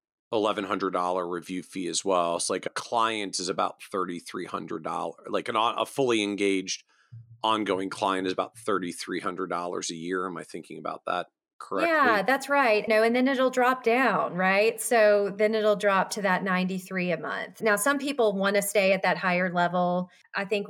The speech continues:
Speaker 2: in preparing for this interview with you, we were, Tim was running some numbers, and about thirty-five percent of our trailing twelve month clients are on that comprehensive, like, more robust Aptus care, and the rest have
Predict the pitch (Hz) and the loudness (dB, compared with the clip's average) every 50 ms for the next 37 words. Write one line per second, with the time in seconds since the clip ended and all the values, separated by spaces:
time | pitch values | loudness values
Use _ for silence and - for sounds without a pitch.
0 | - - - 202 190 190 202 185 - 220 196 190 190 180 185 190 - - 196 185 | -8 -4 -2 -2 -2 0 -4 -2 0 0 0 2 2 0 -2 -4 -2 -2 -2 0
1 | 180 185 180 - 180 180 180 175 180 185 180 175 175 175 175 185 175 175 175 180 | 0 -2 -2 -2 -2 -2 -2 -4 -4 -4 -2 -2 -2 -2 -2 -2 -2 -2 0 0
2 | 180 175 175 170 170 180 175 170 - - - - - 208 185 185 180 175 - 185 | 0 0 -2 -2 -4 -4 -4 -4 -4 -6 -8 -10 -6 -4 -2 -2 -2 -2 -2 -4
3 | 180 170 170 175 175 - - 175 175 165 170 175 170 170 175 180 180 180 - 156 | -4 -2 -2 -4 -6 -6 -6 -4 -4 -2 -2 -2 -2 -2 -2 -2 -4 -4 -4 -6
4 | 156 170 170 185 _ _ - _ _ _ - - 185 190 175 - - - - 208 | -4 -4 -6 -8 _ _ -20 _ _ _ -6 0 2 2 2 2 0 -2 0 0
5 | 196 196 190 196 190 185 - 185 165 165 156 165 165 - - 175 175 - - 185 | 2 2 0 -2 -6 -6 -4 -2 0 0 0 0 -2 -4 -10 -8 -8 -6 -4 -2
6 | 170 170 165 165 170 - 190 - - 151 160 160 160 165 165 - - 160 160 160 | -2 -2 -2 -2 -2 -4 -6 -4 -2 -2 0 0 0 -2 -4 -4 -4 -4 -4 -4
7 | 165 165 - 165 156 156 156 - 165 160 151 - - _ - - _ _ _ _ | -6 -6 -4 -2 -2 -2 -2 -4 -6 -4 -4 -6 -10 _ -20 -20 _ _ _ _
8 | - 180 156 160 151 147 151 147 139 131 - 180 151 - - 165 160 160 160 139 | -6 -4 -4 -4 -4 -4 -6 -6 -6 -6 -6 -6 -6 -4 -6 -6 -6 -6 -6 -4
9 | 139 131 - - - - _ _ _ - - 185 180 180 160 170 170 175 170 165 | -4 -4 -6 -6 -10 -16 _ _ _ -6 -4 -4 -4 -2 -4 -4 -2 -4 -4 -6
10 | - - 160 160 160 - 143 151 151 151 - _ - 190 175 170 165 170 165 165 | -2 -2 -2 -2 -2 -2 -4 -4 -4 -6 -10 _ -6 -4 -4 -2 0 0 -2 0
11 | 165 160 156 156 156 - - - 175 151 - - 165 170 - - - 202 196 196 | 0 -2 -2 -2 -4 -6 -6 -6 -6 -6 -4 -4 -6 -6 -6 -6 -6 -4 -2 0
12 | 208 214 208 190 180 170 170 165 160 160 165 - - - 196 180 _ | -2 -2 -2 -2 -2 -2 0 0 0 0 0 -4 -8 -8 -10 -10 _